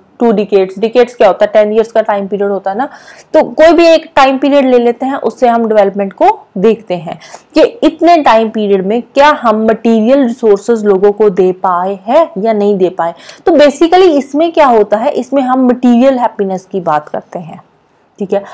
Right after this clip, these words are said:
अब जो happiness है ना, happiness भी दो तरह की होती है। कौन कौन सी? एक तो होती है material happiness,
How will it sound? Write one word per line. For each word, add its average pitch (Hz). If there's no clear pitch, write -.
अब 208
जो 233
happiness 254
है 185
ना, 233
happiness 277
भी 294
दो 226
तरह 233
की 220
होती 180
है। 160
कौन 240
कौन 262
सी? 370
एक 226
तो 254
होती 254
है 254
material 247
happiness, 294